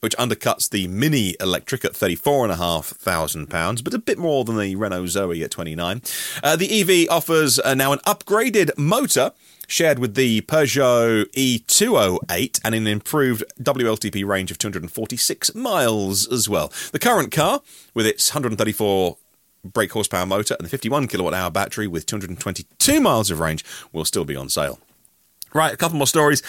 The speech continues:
Nissan have unveiled their new electric Townstar van, a long wheelbase with more cargo capacity, longer in length like a mid-size van, uh, eight hundred thirty-one, uh, millimeter side opening for the, the wide,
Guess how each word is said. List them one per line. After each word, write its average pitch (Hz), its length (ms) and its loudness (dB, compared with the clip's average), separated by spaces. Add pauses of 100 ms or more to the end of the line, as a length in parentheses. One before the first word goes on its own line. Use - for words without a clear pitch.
(220)
Nissan 180 600 4
have 135 300 0
unveiled 143 380 2
their 131 160 4
new 135 140 4
electric 131 360 0
Townstar 175 760 2 (200)
van, 165 680 0
a 123 100 2
long 165 320 4
wheelbase 190 680 4
with 131 200 0
more 147 220 0
cargo 135 400 2
capacity, 139 500 -2
longer 135 600 2
in 113 100 -2
length 117 380 0
like 104 160 0
a 85 60 -6
mid-size 113 640 2
van, 131 380 0 (440)
uh, 120 140 0
eight 151 120 4
hundred 135 260 -2
thirty-one, 123 680 0 (360)
uh, 85 220 0
millimeter 110 760 2 (100)
side 104 540 2 (100)
opening 143 400 0
for 135 120 -6
the, 101 240 -2
the 101 120 0
wide, 117 380 0